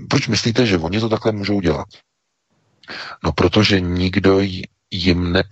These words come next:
neklepne přes prsty. Nikdo si to nedovolí. Oni si můžou dělat úplně, co chtějí. Oni můžou sestřelit premiéra České republiky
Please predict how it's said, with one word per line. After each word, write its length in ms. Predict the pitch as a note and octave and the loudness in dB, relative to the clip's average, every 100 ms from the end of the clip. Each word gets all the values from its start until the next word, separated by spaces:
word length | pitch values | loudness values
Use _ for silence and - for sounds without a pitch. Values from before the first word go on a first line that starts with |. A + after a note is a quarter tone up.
| - G#2 | -16 -8
neklepne 800 | F#2 G2+ G2+ G2+ G#2+ G#2 G2+ G2+ | -2 -2 0 0 0 -2 -4 -4
přes 240 | G#2 - | -6 -6
prsty. 640 | - F2+ - E2+ D2+ E2 - - - - | -6 -6 -6 -6 -8 -10 -12 -16 -12 0
Nikdo 640 | G2 A2 A2 A2 G#2+ G#2 - - | 4 4 2 2 2 2 -2 -6
si 160 | - | -4
to 120 | G#2 G2+ | -2 0
nedovolí. 680 | G2+ G#2 F#2+ F#2 D2+ C#2+ _ | 2 2 2 -2 -2 -10 _
Oni 160 | F2+ F2+ | -2 0
si 180 | - F#2 | 2 0
můžou 540 | F2 G2 G2+ A2 A2 | -2 -2 0 2 2
dělat 360 | G2 G2 F#2+ G2+ - | 2 4 4 2 -2
úplně, 560 | G2 - G2 G2 G2 | -8 -4 -4 -2 -2
co 200 | G2 G#2 | 0 -2
chtějí. 420 | G2+ - G#2+ G2 - - - - - - - | -2 -4 -2 -4 -6 -16 -20 -16 -10 -8 0
Oni 180 | G2 F#2+ | 4 6
můžou 300 | F#2+ G2 F2+ | 4 4 2
sestřelit 600 | G#2 - - G2+ G#2 - | 0 -2 -2 -2 -2 -2
premiéra 500 | F#2 F2+ F#2+ F#2+ F#2+ | -2 2 4 4 2
České 420 | - F#2+ - G2+ | -2 -4 0 0
republiky 800 | G2+ A#2 A2+ F2+ - D2+ C#2 | 0 -2 -4 -4 -4 -10 -12